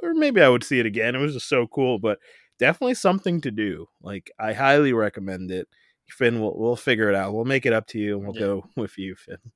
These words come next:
Speaker 2: Yeah, no, I, I would, I would definitely like to experience one of these 'cause I am a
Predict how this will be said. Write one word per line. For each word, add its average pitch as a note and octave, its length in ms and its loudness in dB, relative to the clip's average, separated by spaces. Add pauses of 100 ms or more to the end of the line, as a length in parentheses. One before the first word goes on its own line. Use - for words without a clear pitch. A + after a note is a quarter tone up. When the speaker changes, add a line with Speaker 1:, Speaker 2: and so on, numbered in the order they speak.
(160)
Speaker 2:
Yeah, A#2+ 180 -6
no, A#2 160 -10
I, A2+ 160 -8
I A2 200 -14
would, A#2 200 -16 (260)
I B2 120 -12
would C3 80 -10
definitely B2 380 -8
like A2+ 100 -10
to A#2+ 100 -16
experience G#2+ 500 -16
one G2+ 140 -16
of G2 80 -18
these G2+ 380 -16 (200)
'cause G2+ 280 -14
I G#2+ 160 -10
am G#2 220 -14
a G2 280 -16